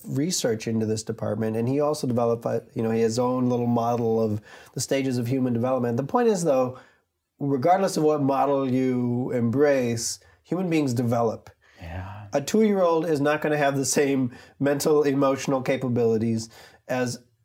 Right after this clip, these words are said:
Speaker 1: a twelve-year-old or a fifteen-year-old or an eighteen-year-old. Um, and likewise, a seven-year-old is not gonna have the same mental and emotional abilities,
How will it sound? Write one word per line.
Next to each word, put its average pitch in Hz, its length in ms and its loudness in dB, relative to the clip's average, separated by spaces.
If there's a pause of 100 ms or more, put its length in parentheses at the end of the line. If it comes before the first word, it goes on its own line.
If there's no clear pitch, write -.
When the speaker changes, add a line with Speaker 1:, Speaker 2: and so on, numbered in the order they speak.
(220)
Speaker 1:
a 127 40 -4
twelve-year-old 110 720 0
or 262 200 2
a 185 80 -2
fifteen-year-old 123 680 0
or 127 120 0
an 143 60 0
eighteen-year-old. 110 920 -4 (560)
Um, 127 560 0
and 143 120 0
likewise, 139 420 0
a 123 100 -2
seven-year-old 151 640 0
is 120 120 -4
not 117 180 -2
gonna 120 140 -2
have 113 180 0
the 113 100 -2
same 113 380 0
mental 113 320 0
and 117 200 -2
emotional 113 560 -2
abilities, 107 600 -2